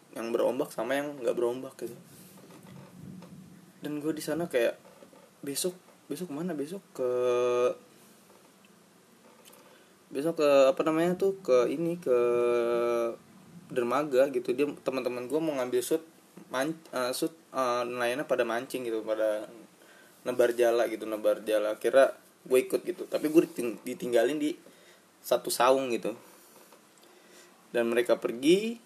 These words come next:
naik perahu. Sekarang gue juga ikut naik perahu ke arah, ke tempat saung gue juga naik perahu, soalnya rada jauh. Dan it-, pas gue perjalanan dari dermaga itu ke saung, itu gue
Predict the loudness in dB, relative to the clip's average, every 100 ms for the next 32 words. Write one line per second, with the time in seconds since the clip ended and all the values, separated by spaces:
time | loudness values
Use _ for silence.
0 | _ -20 -20 -20 -20 -20 -6 -4 -2 2
1 | 2 6 4 6 4 4 2 -2 2 2
2 | 2 -6 0 0 0 0 2 4 4 2
3 | 0 2 4 2 0 -2 -2 -2 0 -2
4 | 2 2 2 -2 -2 -4 -2 2 2 2
5 | -4 -2 0 0 -2 0 2 4 2 0
6 | -8 -20 -20 -20 -20 -20 -20 -8 -4 -2
7 | -4 -10 _ -4 -4 -2 0 2 4 4
8 | 2 0 2 2 -2 -8 -14 -8 -4 -2
9 | 0 -2 -2 -4 -6 -8 -4 -4 -4 -10
10 | -16 -20 -20 _ -20 -20 -20 -20 _ _
11 | -12 -4 0 2 2